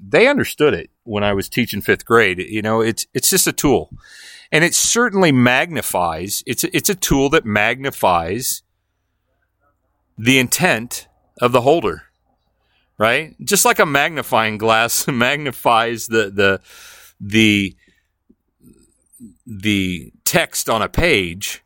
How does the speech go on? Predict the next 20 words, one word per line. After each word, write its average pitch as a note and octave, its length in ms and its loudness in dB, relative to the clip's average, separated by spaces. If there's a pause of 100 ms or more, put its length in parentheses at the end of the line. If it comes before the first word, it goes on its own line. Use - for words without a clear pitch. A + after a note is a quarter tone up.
(1080)
a A#2 100 2
gun C3+ 380 2
magnifies B2 880 0
the A2 160 0
intent. G#2+ 640 -6
If A2 200 0
it's, - 300 0
if D3 180 0
it's - 160 0
a C3+ 60 2
good C#3+ 300 4
intent, A#2 720 -4
and A2+ 120 -2
if G#2+ 140 0
it's G#2 240 -2
one B2+ 500 2
that A2 340 -2
keeps - 280 -2
somebody B2+ 480 0
from G2+ 460 -2